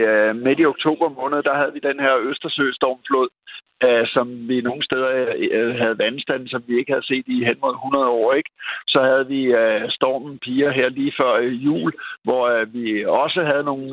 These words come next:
øh, begivenheder nogle steder, som vi ikke har set i mange, mange år. Og så... Øh, dagen i dag, der er, er det, er det også voldsomt med de kontraster, der er ind over, øh, Danmark. Øh, og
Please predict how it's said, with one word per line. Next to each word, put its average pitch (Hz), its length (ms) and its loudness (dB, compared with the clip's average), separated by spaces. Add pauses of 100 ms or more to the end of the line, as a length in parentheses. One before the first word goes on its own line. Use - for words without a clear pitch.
(140)
øh, 113 260 4 (120)
begivenheder 143 540 2 (100)
nogle 135 200 -6
steder, 135 260 2
som 131 220 -2
vi 127 100 -6
ikke 127 160 0
har - 120 -6
set 131 200 -6
i - 100 -20 (100)
mange, 139 220 -8 (120)
mange 131 180 -6
år. 127 280 -4 (280)
Og 135 160 -2
så... 143 80 -2 (260)
Øh, 117 520 2 (300)
dagen 151 240 -2
i 151 160 -4
dag, 147 100 -2 (1000)
der 131 140 2 (160)
er, 127 80 -2 (120)
er 135 40 2
det, 113 180 0
er 139 40 2
det 131 120 -2
også 127 300 -2
voldsomt 127 500 -4
med 127 80 -10
de 123 120 -14
kontraster, - 720 -4
der 123 120 -2
er 120 160 -2
ind 120 100 -4 (100)
over, 117 140 2 (200)
øh, 113 220 0 (100)
Danmark. 113 320 -2 (540)
Øh, 110 680 2 (180)
og 127 180 2